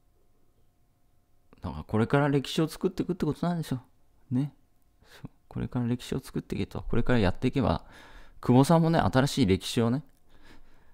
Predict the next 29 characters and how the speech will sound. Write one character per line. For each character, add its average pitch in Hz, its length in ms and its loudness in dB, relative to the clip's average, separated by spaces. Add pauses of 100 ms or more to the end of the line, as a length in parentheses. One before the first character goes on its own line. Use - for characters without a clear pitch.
(280)
作 - 200 -6
っ - 20 -2
て 90 140 -8
っ - 20 -20
た - 120 -6
わ 85 80 -2
け 80 60 -2
で 69 80 -6
す - 140 -10
か - 220 -6
ら。 - 100 -14 (180)
<laughs> - 180 -20
も-、 92 120 2
も 92 200 4
と 101 100 4
も 101 80 6
と 92 100 2
麻 92 180 4
雀 92 200 0
店 80 100 -2
の - 120 -4
お - 40 -4
っ - 20 -2
さ - 160 -6
ん 82 60 -6
で 82 80 -10
ね。 - 180 -10 (580)
そ - 200 -16
う。 - 60 -16